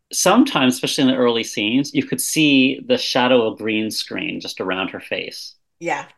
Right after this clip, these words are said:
Speaker 2: Yeah.
Speaker 1: And I noticed it quite a bit. <laughs>
Speaker 2: Yeah, you, you definitely, you definitely see that in the, in the older movies, and I'm very happy they've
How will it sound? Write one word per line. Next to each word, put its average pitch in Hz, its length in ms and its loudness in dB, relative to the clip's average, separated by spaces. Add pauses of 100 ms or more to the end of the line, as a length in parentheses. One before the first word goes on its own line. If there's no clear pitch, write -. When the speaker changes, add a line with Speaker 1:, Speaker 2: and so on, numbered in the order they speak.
(600)
Speaker 2:
Yeah. 175 180 0
Speaker 1:
And 131 80 4
I 123 40 6
noticed 139 340 2
it 131 140 0
quite 127 220 2
a 98 60 0
bit. - 260 -6 (420)
<laughs> 127 360 -2 (1400)
Speaker 2:
Yeah, 220 600 6
you, 262 180 0
you 220 280 -2
definitely, 277 720 2
you 233 100 -4
definitely 220 380 2
see 214 140 -4
that 185 160 4
in 180 120 -2
the, 180 140 -4
in 190 100 0
the 180 80 4
older 170 320 4
movies, 160 560 4
and 160 480 0 (420)
I'm 190 160 2
very 226 300 6
happy 202 400 0
they've 185 300 2